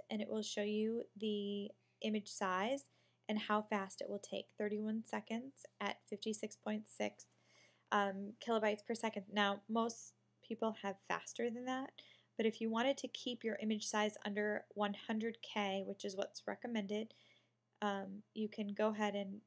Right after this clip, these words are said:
and drop that down. And if I get it down here to eighty-seven, you can see it's already below a hundred. So then I go ahead and click Save.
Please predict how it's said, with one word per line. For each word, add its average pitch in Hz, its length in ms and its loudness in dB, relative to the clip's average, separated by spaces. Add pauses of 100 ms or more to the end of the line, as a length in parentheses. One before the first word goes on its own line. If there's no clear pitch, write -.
(100)
and 208 140 -2
drop 196 240 2
that 202 160 -2
down. 196 220 -2
And 190 100 -6
if 196 100 -6
I 214 100 4
get 226 140 2
it 220 120 -2
down 214 220 0
here 208 220 -2
to - 140 -6
eighty-seven, 196 680 0
you 190 100 -8
can 202 200 -8
see 202 140 -2
it's 202 160 -4
already 190 380 -2
below 190 380 0
a 190 100 -6
hundred. - 480 -10 (440)
So - 140 -6
then 247 100 4
I 254 60 4
go 226 140 4
ahead 208 180 2
and 208 140 -2
click 208 220 -4
Save. - 400 -2